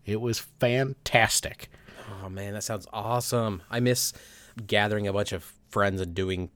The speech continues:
Speaker 2: you know, just having fun and, and being crazy for a weekend. Yeah.
Speaker 1: Yeah, it was a good time. It was, I, I highly recommend it.
Speaker 2: Oh, that sounds great. Did you ever do a, uh, I, I can't remember the size of the town you grew up in, but in my, in my town, um,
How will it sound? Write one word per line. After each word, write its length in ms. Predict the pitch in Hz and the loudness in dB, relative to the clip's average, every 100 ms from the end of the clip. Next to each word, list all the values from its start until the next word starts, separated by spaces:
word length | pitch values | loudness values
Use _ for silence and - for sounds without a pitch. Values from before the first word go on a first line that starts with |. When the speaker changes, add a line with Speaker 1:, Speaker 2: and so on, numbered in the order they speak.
| _ | _
Speaker 2:
you 140 | - 87 | -10 -8
know, 180 | 85 87 | -8 -10
just 180 | - - | -12 -4
having 240 | 107 92 | -2 -4
fun 320 | - 95 92 | -4 -4 -2
and, 200 | 87 85 85 - | -4 -8 -12 -14
and 100 | 87 | -12
being 140 | 87 | -10
crazy 340 | 85 90 87 85 | -10 -12 -12 -12
for 160 | - | -10
a 60 | 87 | -8
weekend. 400 | 85 - 90 90 _ _ 98 | -10 -12 -12 -12 _ _ -16
Yeah. 140 | 90 - _ - | -14 -16 _ -2
Speaker 1:
Yeah, 160 | - 147 | 6 8
it 60 | 135 | 8
was 160 | 127 | 4
a 20 | |
good 160 | 127 131 | 2 2
time. 300 | 147 117 80 - | 0 -2 -4 -6
It 120 | 104 | -8
was, 220 | 107 98 | -4 -4
I, 300 | 107 98 110 | -4 -2 -2
I 80 | - | 0
highly 340 | 117 - 135 135 | 0 2 4 4
recommend 460 | 135 - 120 123 | 2 2 0 0
it. 160 | - - - - | -4 -12 -14 -8
Speaker 2:
Oh, 240 | 101 92 - - | -6 -6 -8 -10
that 140 | - 98 | -8 -4
sounds 220 | 101 92 | -6 -6
great. 260 | - 101 - | -8 -8 -2
Did 180 | 143 | 2
you 120 | 131 208 | 6 8
ever 160 | 180 | 8
do 260 | 120 123 127 | 6 6 6
a, 180 | 117 110 | 6 6
uh, 380 | 104 101 98 - - | 4 2 0 -6 -8
I, 140 | 107 113 - | -8 -8 -10
I 40 | - | -12
can't 160 | - | -6
remember 240 | 139 127 113 | -2 0 -2
the 80 | 101 | -2
size 260 | 110 107 | -2 -2
of 60 | 98 | -2
the 80 | 98 | -6
town 240 | 104 95 | -6 -6
you 60 | 92 | -6
grew 200 | 98 95 | -8 -8
up 120 | - | -8
in, 120 | 92 | -8
but 160 | 92 98 | -8 -4
in 80 | |
my, 240 | 107 127 127 - - - - - - | 0 2 0 -6 -20 -20 -20 -14 -4
in 120 | 113 | 2
my 140 | 117 | 2
town, 460 | 117 110 101 98 95 | 2 2 2 0 -4
um, 380 | 101 92 92 92 | -8 -6 -6 -8